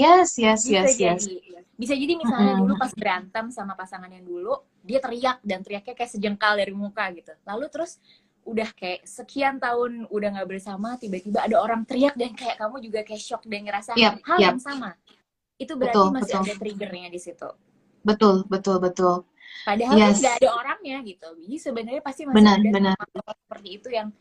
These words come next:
Speaker 2: mungkin kita nggak
Speaker 1: Yap.
Speaker 2: sadar, yang kita mikir, "Nggak ada hubungannya sih itu ya sama dia, gue juga,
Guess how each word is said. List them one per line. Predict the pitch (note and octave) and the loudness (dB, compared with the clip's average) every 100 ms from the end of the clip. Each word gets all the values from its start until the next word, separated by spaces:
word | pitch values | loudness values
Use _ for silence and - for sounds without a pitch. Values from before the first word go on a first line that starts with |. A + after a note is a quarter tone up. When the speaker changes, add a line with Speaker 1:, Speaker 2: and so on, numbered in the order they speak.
| _ _ _ - | _ _ _ -10
Speaker 2:
mungkin | B3 E4+ C#4+ | -6 -6 -2
kita | C4 | -2
nggak | A#3 A3 | 0 0
Speaker 1:
Yap. | A#3 B3 | 2 2
Speaker 2:
sadar, | C#4+ | 2
yang | C#4 | 0
kita | C#4+ D#4+ | -2 -8
mikir, | C4 C4+ A4+ - | -8 -8 -8 -6
"Nggak | G3 F#3 | -8 -6
ada | G3 | -8
hubungannya | F#3 F3 E3 F4 F4+ | -8 -8 -8 -8 -6
sih | C4 | -6
itu | C#4+ | -4
ya | F4+ | -4
sama | A#3+ G#3+ | -4 -6
dia, | G3+ C4+ A3+ | -4 -6 -6
gue | C#4 | -6
juga, | A#3+ G3+ | -4 -4